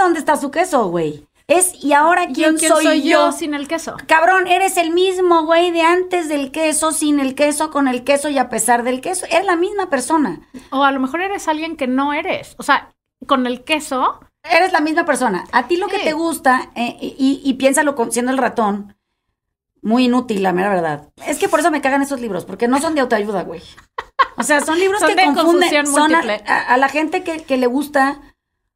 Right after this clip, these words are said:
Speaker 1: preguntarse cosas, ese libro no tiene las respuestas porque es, es, hay un libro en medio. O sea, alguien ahí escribió otro libro de ese libro que
Speaker 2: El
Speaker 1: no es.
Speaker 2: tuyo lo estamos escribiendo, sí,
Speaker 1: Entonces,
Speaker 2: justo.
Speaker 1: imagínate que
Speaker 2: Va a ser
Speaker 1: de
Speaker 2: un
Speaker 1: pronto
Speaker 2: bestseller.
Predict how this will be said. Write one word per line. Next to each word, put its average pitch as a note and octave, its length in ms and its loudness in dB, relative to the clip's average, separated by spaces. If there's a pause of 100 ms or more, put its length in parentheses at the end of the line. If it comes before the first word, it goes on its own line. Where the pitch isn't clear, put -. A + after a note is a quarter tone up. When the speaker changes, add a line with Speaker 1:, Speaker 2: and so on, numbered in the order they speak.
(240)
Speaker 1:
preguntarse C4 640 0
cosas, C#4 720 0 (460)
ese B3+ 340 2
libro C4+ 180 2
no C4 160 2
tiene C4 180 0
las B3+ 120 2
respuestas B3 500 -2
porque A3+ 400 -4
es, G#3+ 260 -6
es, A3+ 220 -2
hay A#3+ 160 2
un B3+ 100 2
libro B3 160 4
en B3 80 0
medio. A#3 420 0 (220)
O - 60 -14
sea, G3+ 220 2
alguien A3+ 380 0
ahí A#3 200 -4
escribió A3+ 340 0
otro A3 140 -2
libro G#3+ 240 -2
de F#3+ 80 -2
ese F#3+ 200 -6
libro F3+ 280 -6
que - 80 -8
Speaker 2:
El - 80 -8
Speaker 1:
no E3 60 -6
es. E4+ 60 -2
Speaker 2:
tuyo F#4+ 280 -2
lo D4+ 60 -4
estamos C#4 260 -8
escribiendo, C4 440 -10
sí, - 120 -12
Speaker 1:
Entonces, A#3+ 360 0
Speaker 2:
justo. - 120 -8
Speaker 1:
imagínate C#4+ 480 0
que C4 200 -4
Speaker 2:
Va A#3 80 -6
a - 20 -16
ser A#3 80 -2
Speaker 1:
de B3+ 80 4
Speaker 2:
un A#3+ 60 -4
Speaker 1:
pronto C#4+ 340 0
Speaker 2:
bestseller. C#4 200 -12